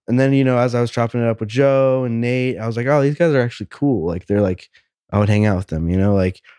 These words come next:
Joe s-, you know, he's a little bit younger than me, but, like, you know, I feel like we had some stuff in common. So then the next day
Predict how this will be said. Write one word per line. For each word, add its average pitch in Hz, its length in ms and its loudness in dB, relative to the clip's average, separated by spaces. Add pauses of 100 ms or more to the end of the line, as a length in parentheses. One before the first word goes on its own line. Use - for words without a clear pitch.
(500)
Joe 107 600 2 (600)
s-, - 220 -20
you 113 140 -2
know, 104 300 -4 (120)
he's 117 200 -4
a 113 60 -2
little 117 160 2
bit 113 120 2
younger 110 240 2
than 107 140 0
me, 104 180 2
but, 98 120 -2
like, 98 240 -2
you 110 80 0
know, 98 160 0
I 104 40 0
feel 104 180 -2
like 98 80 -4
we 104 100 -2
had 95 180 -4
some 95 100 -6
stuff 92 220 -6
in 92 100 -6
common. 101 480 -4 (480)
So - 160 -6
then 131 180 2
the 131 80 4
next 139 320 0
day 127 480 0